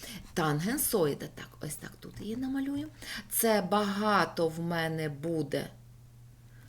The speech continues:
віточок тангенсоїди, пам'ятаєте, вони ж безкінечні у нас. Оце те, що я вимальовую, ну, все знати бездоганно. І нарешті Д, е, модуль Х теж знати, знати, знати на пам'ять.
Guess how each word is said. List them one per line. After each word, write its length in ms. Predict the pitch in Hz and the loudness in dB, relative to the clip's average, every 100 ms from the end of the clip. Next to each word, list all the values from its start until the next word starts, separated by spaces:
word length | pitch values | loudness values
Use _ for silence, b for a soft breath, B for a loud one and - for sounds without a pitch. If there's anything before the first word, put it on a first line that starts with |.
| B B - - - | B B -20 -8 -4
віточок 560 | 160 170 151 143 147 - | 0 0 0 -2 -4 -4
тангенсоїди, 680 | 147 151 156 143 - 302 214 | -2 -2 -2 -2 0 2 0
пам'ятаєте, 440 | - 160 226 220 147 | -2 -2 -2 -2 -2
вони 180 | 151 | -2
ж 60 | 147 | -2
безкінечні 640 | 147 - 151 135 - - | -6 -4 -4 -2 -4 -6
у 100 | 50 | -10
нас. 220 | - - - - B B B B B B - | -12 -14 -16 -20 B B B B B B -6
Оце 200 | 151 165 | -4 -2
те, 140 | 160 | -2
що 140 | - | -2
я 60 | 156 | -2
вимальовую, 580 | 151 156 185 247 175 - | -2 -2 0 0 -2 -4
ну, 120 | 185 196 | -6 -8
все 340 | - 247 262 | -6 -4 -4
знати 340 | 233 185 208 151 | -4 -6 -6 -4
бездоганно. 580 | 170 170 156 147 131 - B B B B B - | -4 -2 -4 -6 -12 -14 B B B B B 2
І 200 | 262 - | 2 2
нарешті 680 | 180 170 170 170 - - 165 135 156 | 0 0 2 2 0 0 -2 0 2
Д, 340 | 151 147 226 330 B B B - 165 | 2 2 -2 -4 B B B -6 0
е, 420 | 165 160 156 151 - | 2 2 0 -2 0
модуль 520 | 175 190 170 147 143 135 - 160 226 | 4 6 6 6 2 0 -2 -2 0
Х 100 | - | -2
теж 360 | - 214 240 240 | 0 0 2 0
знати, 520 | - 233 254 262 247 | -2 -2 -2 -2 -4
знати, 380 | 240 233 254 233 | -2 -4 -4 -6
знати 360 | 233 233 233 | -4 -6 -4
на 180 | 220 233 | -4 -4
пам'ять. 440 | 233 202 185 156 | -4 -4 -6 -8